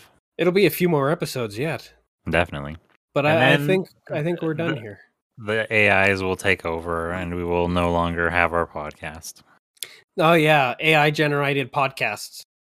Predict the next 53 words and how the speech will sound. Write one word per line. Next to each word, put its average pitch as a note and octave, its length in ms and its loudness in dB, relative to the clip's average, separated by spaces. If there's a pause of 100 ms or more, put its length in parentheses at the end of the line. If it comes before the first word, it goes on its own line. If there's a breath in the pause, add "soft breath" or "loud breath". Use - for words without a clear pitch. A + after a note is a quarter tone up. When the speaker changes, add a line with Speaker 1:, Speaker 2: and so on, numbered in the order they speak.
(120)
Speaker 2:
What F#2 160 0
a G2 60 2
nightmare. F2 560 0
If F#2 100 -2
they're G2 140 4
anything G#2+ 320 2
like G2+ 180 0
that F2+ 240 2
comic F#2+ 480 0
you D#2+ 80 -10
showed D#2+ 280 -6
me. D#2 180 -10 (440)
Speaker 1:
<laughs> - 40 -12
That - 1080 2
was G#3 180 -4
so G3 240 -4
funny. D#3 560 -8 (200)
Speaker 2:
<laughs> - 220 -10
Can C#3 160 -6
you C3+ 100 0
imagine A#2 380 2
an G2+ 100 2
hour F#2 200 2
and F#2 80 0
a F2+ 40 2
half? F#2 300 0 (440 loud breath)
Well, B2+ 120 6
I C3+ 60 6
th-, C3+ 80 -2
actually, C#3+ 320 4
I E3 40 6
think E3 160 0
that's E3 180 4
sort A#2+ 280 4
of C3+ 100 4
a B2 80 0
concept. A#2+ 460 -2
It's G2 140 -2
not A#2 240 2
hosted G#2+ 440 0
by F2 180 4
A E2+ 320 0
I, E2 320 -2 (420 loud breath)
but F#2+ 120 0
there G#2 160 6
is A2+ 100 2
a A#2+ 60 0
show, A2+ 260 4
I G#2 60 6
think G2+ 200 -2
it's G#2+ 140 -6
called F2 380 -4
Doodly C3 680 -2